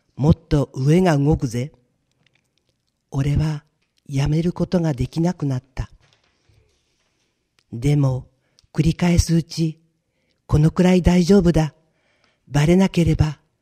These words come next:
お金欲しい」と思うようになった。何度目かの仕事の後、特殊詐欺の受け子をした罪で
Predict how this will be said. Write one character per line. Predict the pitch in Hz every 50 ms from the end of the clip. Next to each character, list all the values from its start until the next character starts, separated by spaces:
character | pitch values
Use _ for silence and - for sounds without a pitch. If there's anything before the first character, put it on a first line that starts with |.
| _ _ _ _ _ _ _ _
お | - -
金 | - - 165 175 170 175
欲 | 170 - 156 170
し | - - - 202 196 165
い」 | 156 - _ _ _ _ _ _ _ _ -
と | - 156 147 - _ _ _ _ _ _ _ _ _
思 | - 127 131 143 156 180
う | 175 165
よ | 143 139
う | 131
に | 127 127 127
な | 123 131
っ | 135 - _ -
た。 | - 117 - _ _ _ _ _ _ _ _ _ _ _ _ _ _ _ _ _ _ _ _ _ _ _ _ _ _ _ _ _ _ -
何 | 156 165 180 190 190
度 | 185 202
目 | 208 208 214
か | - 175
の | 160 147 139
仕 | - - 160
事 | 156 156 160 - 165 160
の | 160 156 156
後、 | 160 156 _ - 139 131 123 127 _ _ _ _ _ _ _ _ _ _ _ _ _ _ _ -
特 | - 151 - - 180
殊 | - 190
詐 | 185 - - 202
欺 | 180 170 160 151
の | 143 135 131 - _ _ _ _ _ _ _ _ _ -
受 | 139 135 - 170 165
け | 165
子 | - 170 170
を | 165 165
し | -
た | - 170 175
罪 | - - - 175 165 147
で | 135 143 123 -